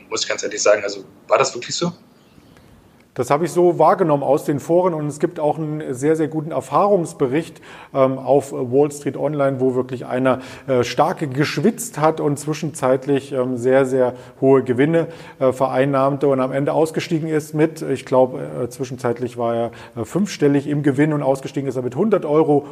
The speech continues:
Speaker 2: plus und, ähm, einen halben Herzinfarkt gefühlsmäßig. Und er hat das unter anderem auch berichtet.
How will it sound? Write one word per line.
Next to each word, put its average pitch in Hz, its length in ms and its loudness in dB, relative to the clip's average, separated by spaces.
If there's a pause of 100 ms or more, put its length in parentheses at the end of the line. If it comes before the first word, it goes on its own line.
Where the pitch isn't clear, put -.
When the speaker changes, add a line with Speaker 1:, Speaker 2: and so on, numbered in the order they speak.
Speaker 2:
plus 160 320 0
und, 143 380 -2
ähm, 127 420 -2
einen 123 280 -4
halben 165 260 2
Herzinfarkt 131 880 0 (280)
gefühlsmäßig. 123 840 -4
Und 117 200 -8
er 120 140 2
hat 120 120 -2
das 123 160 -6
unter 131 320 -6
anderem 117 300 -4
auch 113 300 -6
berichtet. 123 420 -4